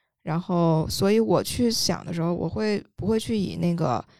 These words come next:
提高我在短期灾害中的舒适度去想，我是会去想那种最坏的情况，我用最少的那个物资，我怎么去那个保证我能活下来的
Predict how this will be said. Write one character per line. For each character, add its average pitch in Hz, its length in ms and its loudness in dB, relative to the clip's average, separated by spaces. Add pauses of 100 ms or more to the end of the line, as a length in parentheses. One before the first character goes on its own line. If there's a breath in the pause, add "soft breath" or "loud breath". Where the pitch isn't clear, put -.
(140)
提 - 200 0
高 226 200 4
我 190 100 4
在 196 160 4
短 165 220 0
期 202 160 -4
灾 208 120 -6
害 196 160 -4
中 190 200 -4
的 196 80 -2
舒 233 200 -6
适 233 160 -6
度 240 300 -4
去 - 240 -10
想， - 260 -8 (520)
我 180 100 -2
是 185 80 -2
会 233 160 -4
去 240 160 -6
想 - 340 -4
那 185 120 -4
种 170 280 -4
最 240 200 -2
坏 226 260 -4
的 185 80 -2
情 190 260 -10
况， 170 320 -12 (460)
我 170 320 -2
用 196 260 -4
最 233 200 -2
少 - 400 -6
的 90 340 -10
那 165 160 -6
个 73 400 -10 (220)
物 185 180 -12
资， 196 260 -4
我 190 140 -2
怎 185 140 -6
么 170 100 -16
去 165 480 -4 (160)
那 160 140 -8
个 - 180 -12
保 147 180 -6
证 170 320 -4
我 151 140 -10
能 160 160 -4
活 - 240 -12
下 208 160 -4
来 208 160 -2
的 - 180 -10